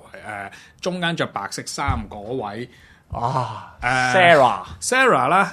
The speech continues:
Speaker 1: 咁喺 Arrow 第一季裏邊做一個鬼妹呢，又有身材，又有身形，又金髮咁樣。
Speaker 2: 唔係，同埋即係去到 Arrow 第一，因為 Arrow 第一季呢，佢係，因為咁樣樣嘅，男主角，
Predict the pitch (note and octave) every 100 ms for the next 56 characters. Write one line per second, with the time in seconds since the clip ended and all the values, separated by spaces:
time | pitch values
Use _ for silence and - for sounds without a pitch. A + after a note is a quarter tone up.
0 | - D#3 G3+ D#3+ E3 F#3+ G3+ C#3 G#2 G#2+
1 | E3 E3+ A#2+ A#2+ A#2+ A2 G#2 A2+ E3 C#3
2 | B2+ G2+ B2 D3 D3 D3+ C3+ A2 A2 A#2
3 | C3 C#3+ G#2+ F#2 F#2+ A2+ B2+ C3 A#2+ F#2+
4 | - - - - G#2+ G2+ G#2 G2+ C3+ D3
5 | B2 A2 - A2+ A2+ D#3 A3 F3+ D#3 D3+
6 | E3+ C#4 - - F#3+ G3+ F#3+ A3 F#3 F#3+
7 | G3 - G#3+ G3+ B3 A#3 C#3+ D3+ F3 G#3
8 | C4+ - B3 C#3+ B2 C#3+ D#3+ C3 C#3+ D#3
9 | - D#3+ D3 B2 - _ - C4+ G#3+ D3+
10 | C#3+ E3+ D#3+ D3 C3+ G#2+ G#2 C3 A#2 C3+
11 | F#3 G3